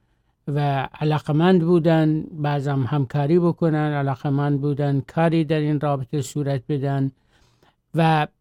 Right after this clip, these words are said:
جلسه بسیار با کیفیت بود از نظر بحثایی که مطرح شد، نکاتی که برای ادامه این مبارزه مطرح شد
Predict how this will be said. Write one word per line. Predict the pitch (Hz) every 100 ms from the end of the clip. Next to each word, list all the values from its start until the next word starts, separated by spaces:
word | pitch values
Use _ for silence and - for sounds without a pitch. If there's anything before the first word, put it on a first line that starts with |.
| 156
جلسه | 180 170 180
بسیار | 196 180 175 190 190
با | 170 160
کیفیت | 165 156 - 175 185 - 180
بود | 170 160 143
از | 156 143 139
نظر | 135 147 160 160 156 - - 139
بحثایی | 143 - - 165
که | 160 160
مطرح | 151 - 151 127
شد، | - - 139 131 - _ _ _ _ _ 151
نکاتی | 156 156 175 180 180
که | 151 170
برای | 143 151 160 165 170
ادامه | 147 147 151
این | 160 - 165
مبارزه | 156 147 143 135 131 165
مطرح | 165 147 - 156 127
شد | - 147 139 135